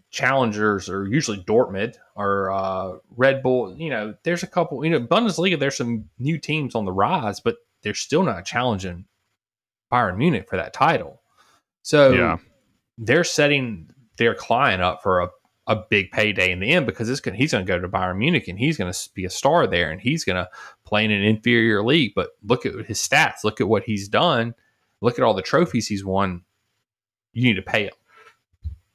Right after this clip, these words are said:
Speaker 2: Right. Right.
Speaker 1: So, I don't know. He
Speaker 2: Yeah,
Speaker 1: could
Speaker 2: I, yeah. I, good riddance to him, too.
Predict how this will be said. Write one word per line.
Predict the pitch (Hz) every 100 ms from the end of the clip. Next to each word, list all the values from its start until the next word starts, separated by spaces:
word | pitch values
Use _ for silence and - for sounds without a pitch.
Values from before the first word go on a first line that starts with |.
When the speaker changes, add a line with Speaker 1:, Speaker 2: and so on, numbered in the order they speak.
| _ -
Speaker 2:
Right. | 98 90 80 - - - - _ _ _ _ _ -
Right. | 98 80 76 _ _ _ _ _
Speaker 1:
So, | - 143 - _ _ - - - _
I | 135
don't | 90
know. | 98 -
He | 113
Speaker 2:
Yeah, | 113
Speaker 1:
could | 107 104 -
Speaker 2:
I, | 110 117 113 107 - _ _ _ _ - - - - -
yeah. | 80 - 247 - - - _ _ _ _
I, | 117 127
good | - 131 156
riddance | 156 143 127
to | 107
him, | 98 95
too. | 90 87